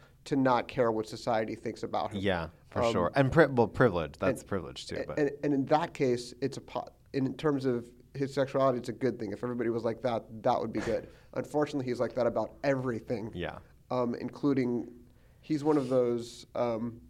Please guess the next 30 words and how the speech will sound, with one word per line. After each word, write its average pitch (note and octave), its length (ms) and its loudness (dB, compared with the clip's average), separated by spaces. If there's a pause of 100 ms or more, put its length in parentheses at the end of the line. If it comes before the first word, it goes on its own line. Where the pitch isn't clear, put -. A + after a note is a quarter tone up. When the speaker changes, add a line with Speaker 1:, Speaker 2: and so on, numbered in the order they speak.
(360)
Speaker 1:
you C#3 100 -2
know, C#3 80 4
the C3 140 4
idea B2+ 300 2
that A#2+ 180 0
your B2 120 0
rights A#2+ 260 4
extend B2 400 0
as A2+ 120 -4
far B2 260 2
as A#2 180 -2
your B2+ 140 -2
arm B2 300 2
before B2 260 -2
it A#2+ 60 -4
hits B2 180 -4
my A#2+ 100 0
nose. A#2+ 460 0 (400)
Speaker 2:
Oh, C#3+ 380 6
interesting. C3+ 460 -2
Speaker 1:
He's D3+ 220 -2
one D3 100 2
of C3+ 60 2
those C3 160 2
guys B2 380 4
who C3 100 -2
likes A#2 240 0
swinging A#2 240 -4
his A2+ 140 -2
arms A2+ 360 -2